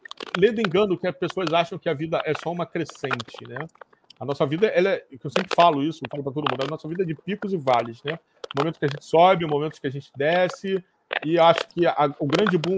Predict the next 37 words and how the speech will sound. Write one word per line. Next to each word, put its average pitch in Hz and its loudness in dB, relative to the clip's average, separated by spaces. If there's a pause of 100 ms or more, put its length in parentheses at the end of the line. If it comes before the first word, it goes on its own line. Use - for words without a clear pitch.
é 147 2
saber 160 -4
que - -16
quando 175 -6
tá 170 0
lá 175 0
em 147 -4
cima, 196 -4
a - 0
gente 180 -4
tem 180 -2
que - -14
se - -20
preparar 180 2
que 180 -8
em - -6
algum 165 -4
momento 160 -4
a 151 -2
gente 156 -6
vai 147 -2
descer, 175 -4 (640)
e 170 4
quando 233 8
a 196 8
gente 220 2
chegar 208 4
lá 196 0
embaixo, 190 6
saber 220 6
que 233 -4
a 220 2
gente 226 -8
vai 226 4
subir, 233 -2 (440)
né? 208 6 (100)
Porque 190 -2